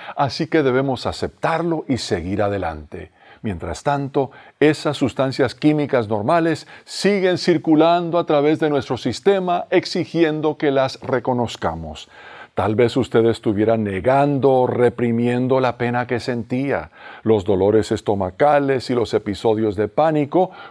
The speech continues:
pudieran ser el resultado de no reconocer esas emociones que ha estado sintiendo. Así que busque a un amigo o familiar con quien pueda hablar con toda libertad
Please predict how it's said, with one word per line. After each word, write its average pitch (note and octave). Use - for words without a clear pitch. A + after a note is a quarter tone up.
pudieran D3
ser D3+
el D3
resultado C3+
de B2
no A2+
reconocer C3+
esas C3+
emociones B2
que A2+
ha A#2
estado G2
sintiendo. E3
Así G#3
que A3
busque F#3+
a B2+
un F#3+
amigo D#3
o C3
familiar A#2
con B2
quien A2
pueda E3+
hablar A2
con D2
toda C#3+
libertad C3